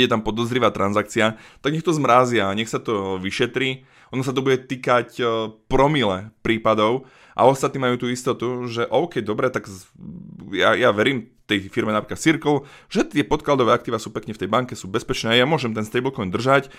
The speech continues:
nemusím sa vrácať späť do fiatu a viem, že teda tá hodnota bude jednak jednej. Ale, e,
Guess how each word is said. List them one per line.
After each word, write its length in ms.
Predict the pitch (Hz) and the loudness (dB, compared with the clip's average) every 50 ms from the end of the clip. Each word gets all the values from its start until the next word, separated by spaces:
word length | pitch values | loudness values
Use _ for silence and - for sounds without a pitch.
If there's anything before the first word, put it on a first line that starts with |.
| - _ - | -12 _ -2
nemusím 300 | 139 156 - - 147 - | -2 0 0 -2 -2 0
sa 100 | 139 123 | 2 2
vrácať 240 | 120 123 117 - 123 | 2 2 0 -2 -6
späť 240 | - - 117 101 | -4 -2 0 0
do 40 | 90 - | 0 0
fiatu 300 | - 120 123 120 - 147 131 - - - - | 0 0 0 0 -2 -4 -6 -8 -12 -8 -4
a 80 | - 110 | 0 2
viem, 160 | 151 180 170 | 2 2 2
že 160 | 143 143 - | 0 -2 -2
teda 160 | - 143 139 | 0 2 2
tá 160 | 135 135 127 120 | 2 0 0 -2
hodnota 320 | 156 147 147 135 143 123 | 0 0 0 0 -2 -2
bude 160 | 127 117 117 | -2 0 2
jednak 240 | 117 117 113 113 113 | 2 2 2 0 -2
jednej. 400 | 110 107 104 101 92 90 90 - _ _ _ _ _ _ _ _ | -2 -4 -4 -4 -6 -8 -10 -12 _ _ _ _ _ _ _ _
Ale, 480 | - - 110 127 127 123 123 120 123 120 | -2 2 4 6 6 8 6 6 4 4
e, 720 | - 113 120 117 113 117 113 113 113 113 - - - | 2 0 0 0 -2 -4 -6 -8 -12 -14 -16 -20 -20